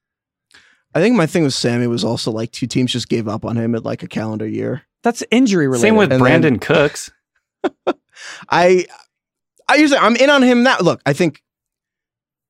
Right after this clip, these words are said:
Speaker 1: he's had three touchdown, hundred ninety-eight yard blow. I mean, this was obviously an amazing game. He's had amazing games before, but I think Hill being out really does make him, as Danny said last
Speaker 3: Right.
Speaker 1: week, he's, he's one of the ten best receivers in fantasy right now and will be as, when Hill is back,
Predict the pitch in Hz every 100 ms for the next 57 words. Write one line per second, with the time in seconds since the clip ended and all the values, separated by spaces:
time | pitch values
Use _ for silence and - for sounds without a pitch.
0 | _ _ - 220 220 214 214 - 156 165
1 | 180 - 175 156 143 151 143 139 139 139
2 | 139 123 127 120 131 127 131 127 110 107
3 | 104 - 113 113 - 110 107 117 180 139
4 | 123 127 127 120 123 120 - 107 117 107
5 | 117 - 127 - _ _ _ 175 185 156
6 | 139 117 123 123 127 127 117 120 120 117
7 | 120 117 113 104 123 117 - - 120 117
8 | 120 101 69 120 107 _ _ - 214 -
9 | 175 185 160 - - 170 156 139 156 135
10 | - 127 131 117 - 110 - - - 107
11 | - - _ _ _ - 123 143 135 131
12 | 120 - - 123 117 123 117 107 120 113
13 | -